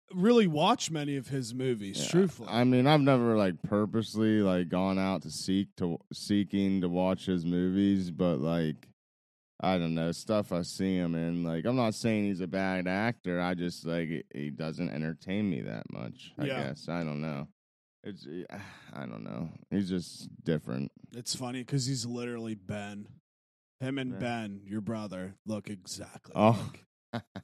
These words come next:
Speaker 2: <laughs> That's funny.
Speaker 1: Like, quite literally, they look exactly alike.
Speaker 2: Oh,
Speaker 1: It's
Speaker 2: man.
Speaker 1: very strange.
Speaker 2: Um, fuck, when, Obi-, Obi-, wha-, uh, fuck, when's
Speaker 1: This
Speaker 2: Obi-Wan
Speaker 1: week.
Speaker 2: start?
Speaker 1: Thursday.
Speaker 2: Twenty-fifth?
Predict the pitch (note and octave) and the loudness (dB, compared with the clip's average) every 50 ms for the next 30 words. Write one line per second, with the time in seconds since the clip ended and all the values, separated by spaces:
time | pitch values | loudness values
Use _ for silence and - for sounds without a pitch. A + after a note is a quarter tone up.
0 | _ - F#2+ G2+ - _ - - F#2+ _ - E2+ F2+ - - - - - - - | _ -8 -10 -10 -10 _ -8 -8 -8 _ -4 -6 -6 -6 -8 -16 -14 -8 -2 0
1 | C#3 C#3 C#3 - - D#3+ E3 D#3 D3 C3+ - C3 C3 C3+ B2 B2 A#2+ A2 A2 A2+ | 0 0 0 -2 0 0 2 2 0 -2 -4 -4 -4 -4 -4 -4 -6 -6 -4 -6
2 | G#2+ G2+ G#2+ G2+ G2+ G2 F#2+ F#2 F2 E2+ - G2 G#2 G2 F#2+ - G2+ F#2 F2 - | -6 -6 -8 -8 -6 -6 -6 -8 -8 -8 -6 -6 -6 -6 -6 -10 -14 -14 -10 -10
3 | - D#2+ - A2+ - - C2 A#1 G#1 - - C#2+ B1 - E2 F2+ F2+ F2+ F2+ F2 | -10 -10 -10 -12 -14 -14 -16 -16 -14 -12 -12 -10 -8 -6 -4 -4 -2 -2 -2 -2
4 | F2 E2+ E2+ E2 D#2 D#2+ F2 F2 F2 F2+ E2+ - A#2+ A2+ G#2+ - - - - G2+ | -2 0 0 0 0 0 0 0 0 2 2 0 0 -2 -4 -6 -8 -8 -8 -10
5 | F2+ E2+ F2 E2 F#2+ - - - - _ _ _ - - G#2+ A2 A2 G#2+ G#2 G#2 | -10 -10 -12 -14 -14 -16 -18 -18 -20 _ _ _ -2 2 4 4 6 6 6 6
6 | G2+ G2 G2 G2 G2 G2 - - _ _ _ _ _ _ _ _ _ _ _ _ | 6 6 6 4 2 0 -6 -14 _ _ _ _ _ _ _ _ _ _ _ _
7 | _ _ _ - D3 C3+ B2 B2 B2+ D3 F3 G#3+ C#4 D4+ C#4 - D#3 C3 - - | _ _ _ -2 -2 0 0 0 0 0 0 0 0 0 -2 -4 -4 -6 -6 -6
8 | D3+ F#3+ C4+ F4 E4 - - - _ _ _ _ _ _ _ _ _ _ _ _ | -6 -6 -6 -6 -10 -14 -16 -16 _ _ _ _ _ _ _ _ _ _ _ _
9 | _ _ _ _ _ _ - D#2 - _ _ _ _ - - F3+ A3+ B3 F#4+ - | _ _ _ _ _ _ -20 -20 -20 _ _ _ _ -8 -6 -6 -6 -6 -8 -10
10 | - - D#3+ F#2+ - _ _ _ _ _ _ _ _ F#2 F#2 - _ _ _ _ | -8 -8 -10 -10 -10 _ _ _ _ _ _ _ _ -14 -14 -14 _ _ _ _
11 | - - - - - E3+ - - G3 B3 D#4+ D#4+ C4 G3 - _ - - D#3+ F3 | -20 -20 -18 -14 -14 -14 -14 -10 -8 -6 -4 -4 -4 -6 -8 _ -4 0 2 4
12 | D#3+ E3 D#3+ F3 F#3 F#3 F3+ E3 - - - G#2+ F#2+ F2+ E2+ E2 - - _ _ | 4 6 6 8 6 6 4 0 -2 -2 0 0 2 2 0 -2 -4 -8 _ _
13 | _ - B2 C3+ D#3+ D#3 D3 D#3 E3 D#3 B2+ G#2+ D#3 E3 G3 G#3+ G#3 - | _ -2 2 6 6 6 6 6 4 2 2 0 0 0 0 0 -4 -6